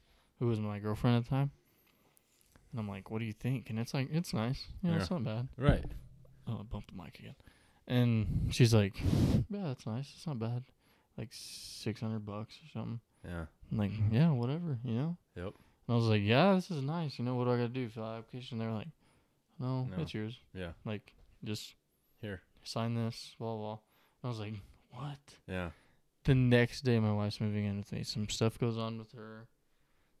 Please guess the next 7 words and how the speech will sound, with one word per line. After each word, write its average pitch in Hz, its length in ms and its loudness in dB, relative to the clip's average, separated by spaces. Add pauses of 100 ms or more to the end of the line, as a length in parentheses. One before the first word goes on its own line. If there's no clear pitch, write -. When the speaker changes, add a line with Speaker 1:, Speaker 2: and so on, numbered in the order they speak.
(420)
Speaker 1:
her 107 320 2
own 107 380 0 (220)
Speaker 2:
Mm-hmm. 95 120 -8
Speaker 1:
stuff, 107 640 0
and 110 280 -2
she's - 200 -6
like, - 300 -14